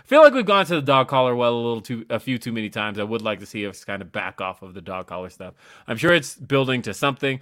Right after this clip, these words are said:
but I hope it's a dog collar match, 'cause I feel like we just saw a dog collar match, uh, Revolution last year. We just had one, the tag team one with, um, uh, F T R."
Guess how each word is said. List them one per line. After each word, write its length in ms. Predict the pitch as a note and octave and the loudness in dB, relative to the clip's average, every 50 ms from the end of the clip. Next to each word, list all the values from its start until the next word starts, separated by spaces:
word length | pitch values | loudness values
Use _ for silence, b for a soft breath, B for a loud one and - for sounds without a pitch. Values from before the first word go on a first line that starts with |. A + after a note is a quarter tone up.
| b b - | b b -4
but 100 | A2+ A2 | -2 -2
I 60 | G#2+ | 0
hope 180 | A2 B2 A#2+ A#2 | 0 0 0 -2
it's 120 | A#2 - | -4 -8
a 40 | A2 | -6
dog 280 | F2 A2+ G#2 G2+ G2 - | -2 0 0 0 -2 -4
collar 280 | - G2 F#2 F#2 F2+ | -6 -6 -4 -4 -6
match, 340 | F2 F#2 F#2 F2+ F2 - b b b b b | -6 -8 -10 -10 -10 -14 b b b b b
'cause 140 | b D3 C#3 | b -2 0
I 40 | C3+ | 0
feel 140 | C3+ D3+ D3 | 4 4 4
like 140 | C#3 A#2 B2 | 4 4 2
we 60 | A2 | -2
just 200 | A2 B2+ A#2+ - | -2 -2 -2 -2
saw 140 | - B2 A#2 | -2 -2 -2
a 40 | |
dog 220 | G#2+ A#2 A2+ A2 G#2+ | 0 0 -2 -2 -2
collar 220 | - A2 G#2+ G#2 | -2 -4 -4 -4
match, 400 | G2+ G#2 G2+ G2+ F#2+ - - b b b b b b - - | -4 -6 -8 -8 -10 -12 -16 b b b b b b -10 -6
uh, 220 | G2+ G2+ G2 G2 G2 | -4 -2 -2 -2 -2
Revolution 500 | G2+ G#2+ G2+ F#2+ G#2 G#2 G2 - A2+ G2+ | -2 -4 -4 -4 -6 -8 -8 -8 -10 -8
last 280 | G2+ G2+ G2+ F#2+ - | -6 -6 -6 -6 -8
year. 180 | A2+ G#2 G2+ G2+ | -8 -8 -6 -8
We 80 | G2 F#2 | -8 -10
just 220 | G#2 G2+ - - | -10 -12 -8 -6
had 180 | G#2 G2 F#2+ F2+ | -6 -6 -6 -6
one, 380 | G2 F#2+ G2 F#2+ F#2+ F#2 F2+ - - | -8 -10 -10 -10 -10 -12 -14 -14 -16
the 80 | G#2+ | -14
tag 260 | - - G#2+ G2 F#2 - | -8 -6 -4 -6 -6 -6
team 180 | - G2+ G2 | -10 -12 -12
one 220 | G2 F#2+ G2 F#2+ F#2 | -12 -12 -12 -12 -12
with, 260 | F#2 F#2 - _ - | -14 -14 -14 _ -12
um, 440 | F#2+ F#2 F#2+ F#2 F2+ F2+ F2+ F2+ - _ _ _ _ _ _ _ _ _ _ | -10 -10 -8 -8 -10 -10 -12 -16 -20 _ _ _ _ _ _ _ _ _ _
uh, 260 | - - F#2 F#2 F#2 - | -12 -10 -8 -8 -8 -8
F 180 | G2 F#2 - | -10 -12 -12
T 140 | - G2+ G2 | -12 -10 -10
R." 300 | F#2 F#2 F#2 F#2 F2 - | -8 -8 -8 -8 -10 -14